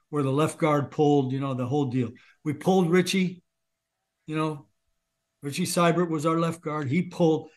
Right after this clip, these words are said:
It all looked like run. We fire off the ball, boom, boom, boom. Tyree comes down to block the first defender off the ball to the outside. Boom, he comes down, sticks his head in there,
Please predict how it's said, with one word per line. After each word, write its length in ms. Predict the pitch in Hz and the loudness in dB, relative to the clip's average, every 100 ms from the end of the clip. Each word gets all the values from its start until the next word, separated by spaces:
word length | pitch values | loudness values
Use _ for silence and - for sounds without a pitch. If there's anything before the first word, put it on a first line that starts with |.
| - | -10
It 80 | 165 | -4
all 220 | 208 240 | 0 2
looked 180 | 240 226 | 2 -2
like 220 | 208 190 | -6 -6
run. 260 | 160 160 123 | -6 -6 -6
We 140 | 131 | -10
fire 340 | - 180 196 190 | -8 -4 0 0
off 220 | 185 180 | -2 -6
the 60 | |
ball, 340 | 139 165 160 147 | -8 -8 -6 -4
boom, 160 | 170 | 0
boom, 180 | 175 131 | 0 0
boom. 300 | 135 147 - _ _ _ _ _ _ - | -4 -6 -6 _ _ _ _ _ _ -4
Tyree 380 | 175 185 190 190 | 0 2 2 0
comes 260 | 185 160 | -2 -4
down 280 | 131 170 175 | -2 -4 -2
to 60 | 151 | -4
block 420 | 143 165 170 - | -4 -4 -6 -6
the 180 | 165 - _ - | -8 -8 _ -8
first 280 | 202 214 - | -2 -2 -2
defender 520 | 175 185 180 170 170 | -6 0 0 2 0
off 320 | - 170 175 | -2 -2 -2
the 60 | 175 | -4
ball 320 | 131 165 165 | -2 0 0
to 140 | 160 151 | -2 -2
the 160 | 151 | -2
outside. 580 | 151 143 - 156 151 123 | -2 -6 -6 -4 -4 -2
Boom, 220 | 147 160 | 0 0
he 100 | 139 | -2
comes 240 | - 147 123 | -4 -4 -2
down, 240 | 151 147 | -2 -4
sticks 300 | 143 160 165 | -4 -8 -8
his 100 | 139 | -6
head 160 | 147 151 | -4 -2
in 120 | 147 | -2
there, 260 | 143 143 | -4 -6